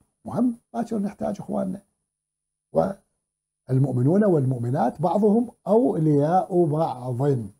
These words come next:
ابقوا معنا. هل يوطد العراق علاقاته مع دول مجلس التعاون الخليجي؟ بالتأكيد هذا هو المفروض وهذا هو المطلوب. و،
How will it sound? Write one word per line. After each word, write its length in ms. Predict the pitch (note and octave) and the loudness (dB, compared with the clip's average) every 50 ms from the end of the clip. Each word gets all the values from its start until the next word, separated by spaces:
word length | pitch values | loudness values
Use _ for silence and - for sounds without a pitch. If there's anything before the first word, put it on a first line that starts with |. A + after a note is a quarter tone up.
| _ _ _ _ _ _ _ _ _ _ _ _ _ _ _ _ _ _ _ _ _ _ _ _ _ _ _ _ _ _ _ _ _ _ _ _ _ _ _ _ _ _ _ _ _ _ | _ _ _ _ _ _ _ _ _ _ _ _ _ _ _ _ _ _ _ _ _ _ _ _ _ _ _ _ _ _ _ _ _ _ _ _ _ _ _ _ _ _ _ _ _ _
ابقوا 300 | C3 A2 - - A2+ G#2 | -8 -8 -6 -8 -10 -10
معنا. 340 | F#2+ F#2+ F#2 F#2 F2 E2+ - - - - - - - - - _ _ _ _ _ _ _ _ _ _ _ _ _ _ _ _ _ _ _ _ - - - | -10 -10 -12 -12 -14 -14 -14 -14 -14 -16 -16 -18 -20 -20 -20 _ _ _ _ _ _ _ _ _ _ _ _ _ _ _ _ _ _ _ _ -18 -10 -2
هل 180 | - B3 C4+ C4 | 2 4 4 6
يوطد 420 | B3 A#3 A#3+ A#3 A#3 A3 G3 F3+ | 4 4 2 2 2 0 2 4
العراق 560 | F#3+ E3+ D#3 C#3+ D3+ D#3+ F3+ F#3 F3 - E3+ | 4 4 4 4 4 2 2 0 -2 0 2
علاقاته 1040 | E3+ E3 C#3 C#3+ C3+ C#3 C3+ C3 - - D#3+ D#3+ D#3 - - C#3+ C3 A#2 C#3+ D3 C#3+ C#3 | 2 4 4 4 4 4 2 2 0 0 0 0 0 0 0 0 2 4 4 4 4 4
مع 240 | C3 B2 G#2+ G#2+ A2+ | 2 2 2 0 2
دول 560 | G2+ C3 C3+ C#3 C3+ C3+ B2+ C3 C#3 - - - _ _ _ _ _ _ _ _ _ _ _ _ _ - | 2 4 4 4 4 4 2 2 0 -4 -8 -14 _ _ _ _ _ _ _ _ _ _ _ _ _ -2
مجلس 440 | B2 C#3 C#3+ B2 A2+ C3 B2+ - - | 0 0 0 2 0 -2 -2 -2 -6
التعاون 680 | - - _ A#2 G#2 G#2+ C3 C3 B2+ B2 B2 B2 B2 - A#2 | -10 -8 _ -6 -4 -2 0 0 0 0 0 -2 -2 -4 -6
الخليجي؟ 800 | A#2 G#2+ - - A#2+ B2 D3 F3 E3 E3 G3+ A3+ A#3 A#3 - - _ _ _ _ _ _ _ _ _ _ _ _ _ _ _ _ _ _ _ - | -8 -8 -6 -6 -2 0 2 2 4 4 4 4 4 2 0 -6 _ _ _ _ _ _ _ _ _ _ _ _ _ _ _ _ _ _ _ -2
بالتأكيد 580 | F3 F3 - G#3+ G3+ - - A#3 C4+ C#4 F3+ F#3 | -2 0 2 2 0 2 4 4 4 4 4 4
هذا 220 | A3 G#3 G#3 F3+ | 4 4 4 4
هو 160 | F3+ G#3+ A3 | 4 4 4
المفروض 600 | G#3 G3+ G3+ G3 - - B3 B3+ A#3 G3+ A3+ A3+ | 4 4 4 2 2 0 0 2 2 2 2 0
وهذا 400 | G3 E3 C#3 D3 E3 D3 E3 D#3+ | 0 0 2 2 2 2 2 4
هو 200 | C#3 C#3 D#3 D#3 | 4 4 4 4
المطلوب. 960 | C#3+ C3+ B2+ B2 B2 A#2 B2 A#2+ - _ - C3+ D3+ E3 F3 F3+ F#3 F#3 F3 E3 | 4 4 2 2 2 0 -2 -2 -4 _ 0 2 4 6 6 6 4 4 2 0
و، 120 | D#3 D#3+ | 2 2